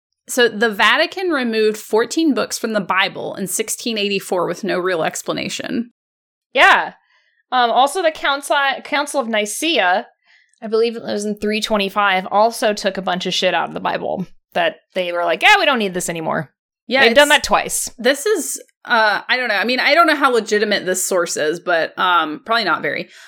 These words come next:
Speaker 1: But it says the Bible was, uh, originally translated from Latin into English in sixteen eleven. This original Bible contained eighty books, including the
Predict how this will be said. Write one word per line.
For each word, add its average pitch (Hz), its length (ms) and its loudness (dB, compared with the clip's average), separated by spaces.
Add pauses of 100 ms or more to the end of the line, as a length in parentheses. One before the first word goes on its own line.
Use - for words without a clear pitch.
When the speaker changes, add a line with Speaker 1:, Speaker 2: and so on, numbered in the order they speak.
(140)
Speaker 1:
But 208 540 2 (440)
it 220 120 2
says 247 320 2
the 226 120 2
Bible 254 340 0
was, 226 240 0
uh, 196 520 2
originally 254 520 0
translated 226 500 -2
from 208 200 -6
Latin 220 460 -4
into 233 240 -2
English 180 340 -4
in 185 40 -6
sixteen - 400 -4
eleven. 190 460 -4 (280)
This 208 220 -2
original 262 440 0
Bible 175 360 -2
contained 175 520 -8
eighty 220 240 -2
books, 190 320 -4
including 185 680 -4
the 175 300 0